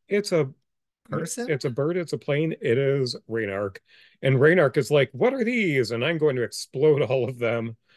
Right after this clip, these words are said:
Speaker 1: um, because they're firing at me because I didn't divert course,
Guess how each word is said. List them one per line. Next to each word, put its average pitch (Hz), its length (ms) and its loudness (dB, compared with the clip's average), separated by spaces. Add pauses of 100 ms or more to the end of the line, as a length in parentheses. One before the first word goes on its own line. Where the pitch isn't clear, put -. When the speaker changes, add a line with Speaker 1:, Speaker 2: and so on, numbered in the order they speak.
(320)
Speaker 1:
um, 110 460 -2
because 127 300 -4
they're 107 140 0
firing 165 540 0
at 107 180 -2
me 131 180 -4
because 135 440 -4 (100)
I 123 140 0
didn't 120 320 -4
divert 117 340 -2
course, - 540 -8